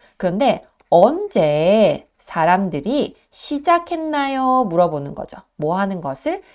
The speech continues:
그들의 이를 닦는 것을 언제 시작했나요? 그리고, 자, 양쪽의 모양이 같아야 되고요.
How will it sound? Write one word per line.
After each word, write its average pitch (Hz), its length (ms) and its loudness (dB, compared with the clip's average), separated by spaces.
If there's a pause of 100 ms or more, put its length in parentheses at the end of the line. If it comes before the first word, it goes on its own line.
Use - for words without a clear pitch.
(160)
그들의 240 380 2
이를 262 360 0
닦는 175 400 -6
것을 147 440 -6 (200)
언제 175 460 -2
시작했나요? 165 1160 -4 (240)
그리고, 208 1300 2
자, 156 180 -10
양쪽의 143 500 -10
모양이 147 340 -6
같아야 - 460 -6
되고요. 185 580 0